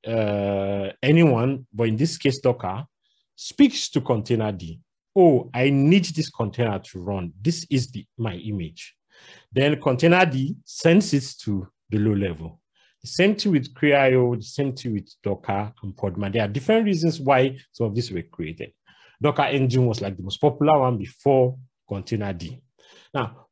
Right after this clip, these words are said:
Podman was introduced because it, most of the others require root level access to be able to create those containers. So with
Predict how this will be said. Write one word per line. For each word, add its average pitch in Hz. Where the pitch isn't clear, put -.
Podman 202
was 131
introduced 127
because 117
it, 165
most 180
of 143
the 123
others 110
require 165
root 170
level 143
access -
to -
be 151
able 151
to 151
create 127
those 117
containers. 92
So 131
with 110